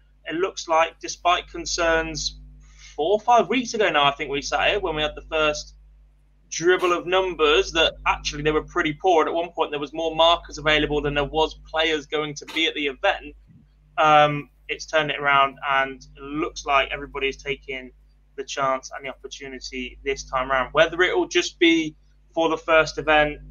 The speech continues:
of the year, like we sometimes see with a development tour where there's no qualifying, Q school, et cetera, you can just rock up and play, et cetera. Whether we are getting a little bit now of the rest of the world being opened up a bit,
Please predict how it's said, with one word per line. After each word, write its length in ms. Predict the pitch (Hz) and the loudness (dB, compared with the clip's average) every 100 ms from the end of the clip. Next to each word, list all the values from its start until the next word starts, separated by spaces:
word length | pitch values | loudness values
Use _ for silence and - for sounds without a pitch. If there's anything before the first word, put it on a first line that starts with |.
| - | -2
of 320 | 160 151 - | 2 2 0
the 100 | 151 | -8
year, 460 | 135 143 147 147 196 _ _ _ _ _ - | -8 -2 0 0 -2 _ _ _ _ _ -6
like 200 | 151 156 | -4 -6
we 80 | |
sometimes 560 | 156 165 147 156 151 147 | -8 -8 -4 0 0 -2
see 120 | 151 | -6
with 120 | 147 | -4
a 20 | 151 | -4
development 540 | 151 156 147 143 143 | 0 2 2 0 -6
tour 220 | 147 147 | -2 0
where 100 | 156 | 0
there's 160 | 147 139 | 0 -2
no 180 | 151 147 | -4 -4
qualifying, 960 | - 151 147 147 143 147 147 147 143 _ | -4 -4 -2 2 4 4 2 -4 -12 _
Q 180 | - 147 | -8 -6
school, 360 | 143 - 147 139 | -6 -6 -2 -2
et 120 | - | -4
cetera, 500 | - 147 - 151 143 | -6 -8 -6 -4 -4
you 160 | 139 139 | -4 -6
can 240 | 151 143 | -8 -10
just 220 | 143 135 - | -10 -12 -6
rock 240 | 143 143 - | -4 -4 -2
up 280 | 143 - _ _ _ _ _ - | -2 -2 _ _ _ _ _ -4
and 340 | 143 135 131 - - | 0 0 -2 -18 -4
play, 280 | 156 151 151 | 0 0 -2
et 80 | - | -4
cetera. 640 | 160 - - 156 151 147 - - - | -10 -10 -2 2 2 0 -10 -20 -10
Whether 720 | - 151 - 185 180 175 165 - _ _ _ _ | 2 2 4 4 6 8 6 4 _ _ _ _
we 320 | 165 160 156 - | -8 -8 -8 0
are 300 | 165 160 156 - | 4 4 2 -2
getting 360 | 156 160 160 151 | -2 0 -4 -4
a 80 | |
little 220 | 151 156 156 | -2 0 0
bit 180 | 147 156 | -2 0
now 320 | 151 147 143 | 4 4 2
of 360 | 147 139 139 | 0 -2 -4
the 80 | - | -12
rest 160 | 135 - | -16 -12
of 40 | |
the 60 | 143 | -4
world 200 | 147 151 | -2 0
being 160 | 151 147 | -2 -4
opened 260 | 147 139 | -4 -6
up 100 | 151 | -8
a 60 | - | -6
bit, 160 | 147 | -8